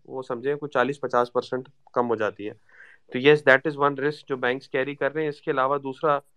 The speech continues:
رسک یہ ہے کہ ظاہر ہے اگر ایک کوئی بہت بڑا شاک آتا ہے، جیسے آپ بھی کہہ رہے ہیں کہ اکانومی کے اندر ظاہر ہے یوٹیلیٹی پرائسز کنٹینیوسلی اوپر جا رہی ہیں، انفلیشن زیادہ ہے overall، اور دوسری طرف، ہاں، تیسرا جو آپ نے جو بات کی کہ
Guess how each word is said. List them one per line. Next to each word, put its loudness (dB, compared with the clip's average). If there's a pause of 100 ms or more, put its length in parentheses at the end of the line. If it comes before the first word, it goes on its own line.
(420)
رسک -2
یہ 0
ہے 0
کہ -4
ظاہر 2
ہے 0
اگر -2
ایک -8
کوئی -2
بہت 0
بڑا 0
شاک -6
آتا -4
ہے، -2
جیسے -6
آپ -6
بھی -12
کہہ -2
رہے -2
ہیں -6
کہ -8
اکانومی -4
کے -10
اندر -8
ظاہر -8
ہے -14
یوٹیلیٹی -18
پرائسز -8 (540)
کنٹینیوسلی 0
اوپر 2
جا 6
رہی 0
ہیں، 2
انفلیشن -6
زیادہ 4
ہے 4 (180)
overall، 2 (120)
اور -2 (600)
دوسری -8
طرف، 6
ہاں، 6
تیسرا 0
جو 0 (480)
آپ 4
نے -4
جو -4
بات -2
کی -16
کہ -8